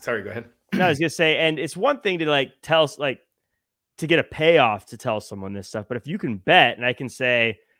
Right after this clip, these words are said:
Speaker 2: "Yeah, I'm gonna put ten grand on Roman Reigns to actually get the win at WrestleMania 'cause I just found out he's gonna win,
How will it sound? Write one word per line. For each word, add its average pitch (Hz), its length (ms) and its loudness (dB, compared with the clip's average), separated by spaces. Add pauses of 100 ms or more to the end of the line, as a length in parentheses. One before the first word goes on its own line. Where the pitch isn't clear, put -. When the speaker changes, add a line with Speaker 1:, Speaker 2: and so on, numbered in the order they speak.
Speaker 2:
"Yeah, 151 220 6
I'm 151 80 4
gonna 147 100 -2
put - 340 -4
ten 147 340 -8
grand 120 680 -4
on 110 580 -6 (260)
Roman 143 440 2
Reigns 127 500 -4
to - 180 -12
actually 131 460 -2
get 120 120 -6
the 123 100 -8
win 120 200 -2
at 101 60 -10
WrestleMania 113 760 -6
'cause - 100 -16
I 110 80 -8
just 110 200 -14
found 110 200 -8
out 107 180 -6
he's 101 140 -12
gonna 110 200 -10
win, 107 420 -2